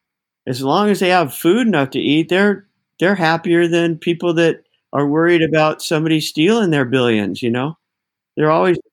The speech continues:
always paranoid, you know, that, you know, they're, they can't even really extend a, a hand or get to know you because they're afraid you'll want something from 'em.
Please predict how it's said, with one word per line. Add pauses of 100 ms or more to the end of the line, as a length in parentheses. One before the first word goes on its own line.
always
paranoid, (580)
you
know,
that, (560)
you
know,
they're,
they
can't
even
really
extend
a, (320)
a
hand
or
get
to
know
you
because
they're
afraid
you'll
want
something
from
'em.